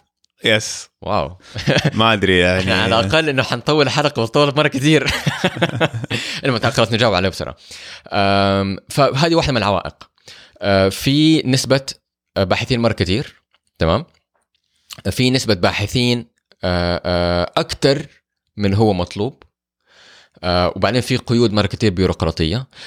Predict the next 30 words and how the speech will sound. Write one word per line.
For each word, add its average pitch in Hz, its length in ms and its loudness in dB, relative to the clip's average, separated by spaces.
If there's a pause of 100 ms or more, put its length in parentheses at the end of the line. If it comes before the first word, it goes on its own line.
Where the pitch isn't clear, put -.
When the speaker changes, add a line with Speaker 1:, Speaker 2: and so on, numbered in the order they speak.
Speaker 2:
جزء 139 240 2
كبير 127 320 0
من 107 140 0
البحث 101 420 0
الأساسي، 117 840 0
البيسك 107 360 0
ساينس، 110 460 0
ما 120 180 4
صار 113 380 2 (280)
مرغوب، 90 540 -2
أو 101 140 6
س-، - 120 -2
ما، 117 200 0 (500)
ما 110 320 0
صار 127 200 2
مفهوم 104 540 0 (500)
أهميته. 101 640 2 (560)
فصار 101 520 2
جزء 113 260 0
كبير 117 320 2
من 101 220 0
البحوث، 95 460 -2 (120)
م-، 107 40 -4
من 101 240 0
الدعم 120 340 0
البحثي 131 560 -2 (400)
بي-، 123 200 2
بيروح 110 560 2
لل-، 120 720 2 (420)
الترانزليشنال 110 920 0